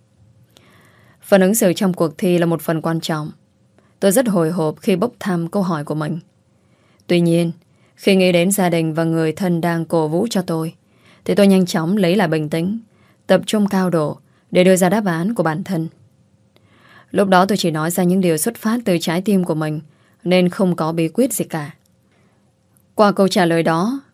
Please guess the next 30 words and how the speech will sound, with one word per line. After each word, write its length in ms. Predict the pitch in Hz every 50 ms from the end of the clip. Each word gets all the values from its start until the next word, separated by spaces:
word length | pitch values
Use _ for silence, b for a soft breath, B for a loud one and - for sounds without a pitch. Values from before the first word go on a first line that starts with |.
| _ _ _
tôi 100 | - 202
muốn 200 | 196 185 185 214
gửi 220 | 247 226 190 175 170
đến 240 | 170 165 170 196 220
các 140 | 269 269
bạn 200 | 214 190 165 160
trẻ 220 | 165 - 185 170 160
một 180 | 151 165 151
thông 160 | - 202 185 170
điệp. 220 | 165 165 156 156 - _ b b b b b b b b b b b
Đó 120 | - 185 208
là 100 | 214 196
ngay 200 | 190 190 185 180
cả 200 | 180 170 160 156
khi 360 | - - 190 180 175 170 170
đã 120 | - 180
biết 160 | 175 196 220 196
trước 260 | - 233 240 240 240
kết 200 | - 262 262 -
cục, 240 | - 190 175 151 b b b b b b b b b b
thì 100 | - 202
hãy 160 | 196 190 196 208
luôn 200 | 208 202 190 180
vươn 260 | 170 185 180 180 175
lên 240 | 175 170 170 170 - - _ _ _ _ -
và 140 | 180 196
không 220 | 190 - 240 226 208
ngừng 160 | 190 175 175
nỗ 120 | 180 233
lực. 240 | 240 214 175 156 -